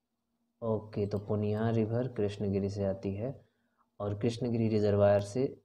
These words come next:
आगे एक और रिजर्वायर है जिसका नाम है सतमर रिजर्वायर, सतमे। अब ये जो सतनूर रिजर्वायर है,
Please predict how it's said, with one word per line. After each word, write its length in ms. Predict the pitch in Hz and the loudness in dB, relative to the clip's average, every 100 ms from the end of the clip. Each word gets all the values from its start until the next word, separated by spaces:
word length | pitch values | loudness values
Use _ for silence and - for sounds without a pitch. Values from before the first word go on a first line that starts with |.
| _ _ | _ _
आगे 280 | 110 101 117 | -8 -2 0
एक 280 | 120 107 110 | 0 0 4
और 140 | 123 | 4
रिजर्वायर 480 | 123 110 104 98 95 | 4 2 4 4 4
है 120 | 101 | 2
जिसका 320 | 120 113 - 107 | -2 -4 -4 -4
नाम 300 | 110 113 117 | -2 -2 -2
है 60 | |
सतमर 540 | 113 139 143 117 110 98 | -2 -4 0 0 2 2
रिजर्वायर, 480 | 95 98 95 98 | 2 0 0 -2
सतमे। 460 | 101 101 107 107 104 104 - - _ _ _ _ | -6 -8 -6 -4 -4 -6 -12 -18 _ _ _ _
अब 100 | 107 | -4
ये 360 | 104 107 107 - _ _ _ _ _ _ _ - | -2 0 -2 -6 _ _ _ _ _ _ _ -8
जो 120 | 110 | -6
सतनूर 540 | - 101 107 113 131 | -4 -2 0 2 2
रिजर्वायर 520 | 123 107 101 98 98 98 | 2 2 4 4 4 0
है, 300 | 113 147 | -2 -6